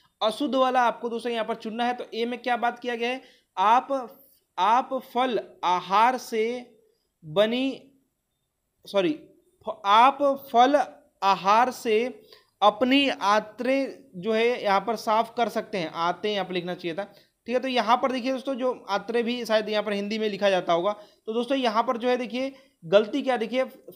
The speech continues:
फलाहार यहाँ पर एक ही में लिख सकते थे। देखिए आप फल आहार अलग अलग लिखा है, तो इसको लिख सकते थे फल आहार।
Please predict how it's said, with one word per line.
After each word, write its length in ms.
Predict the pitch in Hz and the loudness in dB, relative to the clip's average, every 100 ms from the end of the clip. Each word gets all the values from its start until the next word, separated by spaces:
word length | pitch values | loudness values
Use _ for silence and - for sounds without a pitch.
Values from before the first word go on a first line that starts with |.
| - 226 | -6 0
फलाहार 580 | 262 269 226 233 277 | 2 4 2 2 2
यहाँ 220 | 277 240 233 | 2 -2 -2
पर 140 | 254 | -6
एक 300 | - 226 233 | -6 -6 -4
ही 120 | 240 | -2
में 120 | 254 | -2
लिख 160 | 240 240 | -2 -4
सकते 300 | - 214 190 | -6 -6 -6
थे। 140 | 170 123 - _ _ - | -6 -8 -10 _ _ -4
देखिए 260 | 185 247 | -2 -2
आप 720 | 254 - 185 214 208 - - _ _ _ - | -4 2 4 4 2 -4 -20 _ _ _ 0
फल 200 | 247 277 | 2 2
आहार 440 | - 202 180 233 | 0 -4 0 0
अलग 320 | 233 208 240 | 2 0 0
अलग 180 | 240 240 | 0 -2
लिखा 280 | 226 202 214 | -4 0 0
है, 160 | 202 220 | 2 -2
तो 100 | 226 | -6
इसको 200 | - 240 | -4 -4
लिख 180 | 233 | -2
सकते 280 | - 226 233 | -6 -8 -8
थे 200 | - 240 | -4 -4
फल 760 | 240 - _ - 208 233 262 262 _ _ _ _ _ _ _ _ _ _ _ _ 170 | -4 -12 _ 2 2 2 0 -8 _ _ _ _ _ _ _ _ _ _ _ _ 2
आहार। 840 | 185 185 165 196 196 143 - - | 4 2 2 4 6 4 -2 -18